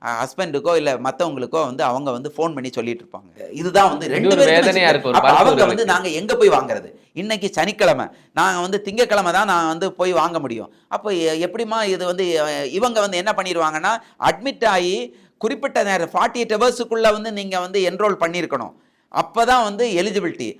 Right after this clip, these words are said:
Speaker 1: அப்படி இல்ல, அவங்க மண்டே, டியூஸ்டேன்னு எடுத்துட்டு வர்றாங்க அப்படின்னா, அதுக்கு பிறகு அது டோட்டலா கிடையாது அப்படின்ருவாங்க. அதாவது, இருக்கிற டிசீசஸ்ல பல டிசீசஸ்க்கு எலிஜிபிலிட்டி இல்ல. எலிஜிபிலிட்டி இருக்கிற இதுக்கு கார்டு இல்ல.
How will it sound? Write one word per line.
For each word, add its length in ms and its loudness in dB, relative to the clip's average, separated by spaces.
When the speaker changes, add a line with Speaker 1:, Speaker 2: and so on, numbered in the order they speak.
Speaker 1:
அப்படி 280 -2
இல்ல, 200 0
அவங்க 280 0
மண்டே, 500 2
டியூஸ்டேன்னு 360 -4
எடுத்துட்டு 380 -2
வர்றாங்க 260 2
அப்படின்னா, 340 -4
அதுக்கு 380 -2
பிறகு 280 0
அது 360 -2
டோட்டலா 380 0
கிடையாது 480 2
அப்படின்ருவாங்க. 500 -10
அதாவது, 420 -2
இருக்கிற 400 -2
டிசீசஸ்ல 840 -2
பல 260 2
டிசீசஸ்க்கு 680 -4
எலிஜிபிலிட்டி 360 -4
இல்ல. 300 -6
எலிஜிபிலிட்டி 560 -2
இருக்கிற 360 -4
இதுக்கு 300 -4
கார்டு 360 2
இல்ல. 280 -4